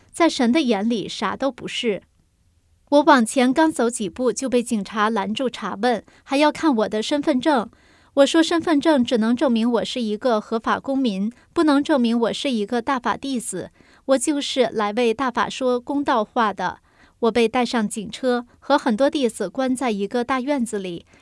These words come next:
然后排队登记。我听几个同修在商议该不该如实登记，有的说不能配合邪恶的命令，有的说不想牵连家人。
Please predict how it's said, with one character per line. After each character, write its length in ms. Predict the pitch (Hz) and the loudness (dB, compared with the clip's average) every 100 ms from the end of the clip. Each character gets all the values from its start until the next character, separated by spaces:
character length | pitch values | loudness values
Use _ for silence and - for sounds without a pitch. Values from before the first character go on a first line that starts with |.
| - | -2
然 180 | 233 240 | 0 2
后 160 | 277 | 2
排 240 | 233 - 202 | 0 -2 -2
队 220 | 269 240 | 0 -2
登 240 | 269 269 | 0 -2
记。 300 | - 269 196 _ _ _ _ | -2 -6 -8 _ _ _ _
我 100 | - | 0
听 240 | 254 - 311 | 2 4 0
几 200 | - 208 | 0 -2
个 100 | 220 | -2
同 180 | 226 226 | -2 -2
修 240 | - 285 | 0 -2
在 220 | 277 269 | 0 -2
商 260 | 240 285 285 | 0 0 0
议 160 | 277 | -2
该 200 | 214 269 | -2 -4
不 120 | 254 233 | -4 -4
该 200 | 262 254 | -4 -4
如 180 | 214 | -4
实 240 | 220 - 202 | -6 -4 -4
登 220 | 247 247 | -2 -2
记， 300 | 240 247 - _ _ _ - | -2 -6 -8 _ _ _ 0
有 140 | 233 | 0
的 140 | 220 220 | 2 -2
说 360 | - 277 269 - | -2 -2 -2 0
不 100 | 302 | 0
能 180 | 233 | 0
配 220 | 226 277 214 | -2 -2 -4
合 180 | - | -2
邪 220 | 220 - 202 | -4 -4 -4
恶 120 | 226 | -2
的 100 | 214 | 0
命 280 | 226 233 196 | 0 0 -2
令， 240 | 208 185 _ _ _ | -4 -6 _ _ _
有 120 | 247 | 2
的 140 | 233 254 | 4 2
说 220 | - 285 | 2 0
不 100 | 294 | 0
想 320 | 359 247 202 | -4 -4 -4
牵 240 | 190 277 247 | -6 -4 -2
连 180 | 220 | -2
家 240 | 214 269 247 | -4 -4 -2
人。 320 | 220 180 196 | -4 -4 -8